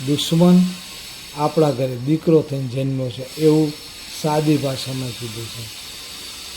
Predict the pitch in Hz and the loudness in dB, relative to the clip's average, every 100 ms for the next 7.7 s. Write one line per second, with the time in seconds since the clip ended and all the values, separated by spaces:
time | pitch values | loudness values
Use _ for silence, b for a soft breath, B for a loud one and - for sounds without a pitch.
0 | - - - - - 139 135 165 170 165 | -16 -16 -14 -14 -8 -6 4 8 8 10
1 | 160 160 147 127 151 147 180 202 214 170 | 8 8 6 4 0 6 8 10 8 4
2 | 131 - - - - - - 147 143 131 | 2 -8 -12 -14 -14 -14 -8 -2 -2 4
3 | 156 156 156 151 170 185 185 131 120 - | 4 4 2 6 8 10 8 6 -4 -12
4 | - - - - - - - - - - | -14 -14 -14 -14 -14 -14 -14 -14 -14 -14
5 | - - - - - 151 139 117 117 147 | -14 -14 -14 -14 -4 0 0 -2 -2 6
6 | 175 180 175 143 131 120 - - - - | 6 8 4 4 0 -6 -10 -14 -14 -10
7 | - 165 165 135 147 143 135 | 4 6 8 6 4 4 -2